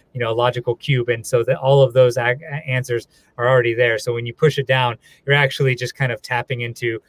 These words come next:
you know, s-, to some dimensionality, you know, you're, you're lessening the dimensionality that needs to get, uh, the query run. And so unless you're,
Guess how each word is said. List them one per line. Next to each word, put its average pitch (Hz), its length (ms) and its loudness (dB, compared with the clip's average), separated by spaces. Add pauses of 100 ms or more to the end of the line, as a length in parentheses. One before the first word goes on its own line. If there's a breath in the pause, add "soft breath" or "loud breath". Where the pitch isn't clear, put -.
(180)
you 135 80 -2
know, 117 340 -2
s-, - 140 -18
to 143 120 -2
some 147 320 4
dimensionality, 120 920 -2
you 120 100 -4
know, 117 100 -2
you're, 123 220 -4
you're 117 160 -2
lessening 131 360 0
the 120 80 -8
dimensionality 117 840 -6 (280 soft breath)
that 123 100 -4
needs 120 260 -6
to 127 100 0
get, 117 300 2
uh, 117 300 0
the 117 140 -10
query 127 320 2
run. 113 320 -4 (300 soft breath)
And 123 140 -4
so 123 300 6
unless 139 380 2
you're, 123 320 4